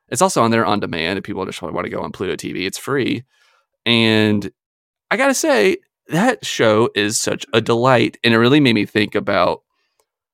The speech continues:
horror in terms of just, like,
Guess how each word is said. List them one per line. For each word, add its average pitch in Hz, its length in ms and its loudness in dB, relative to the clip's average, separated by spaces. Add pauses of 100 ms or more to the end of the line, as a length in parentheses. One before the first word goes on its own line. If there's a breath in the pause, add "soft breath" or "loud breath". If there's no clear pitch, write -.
(180)
horror 127 760 4 (300)
in 123 200 2
terms 104 540 0
of 101 340 -4 (140)
just, 104 200 -4
like, 85 340 -2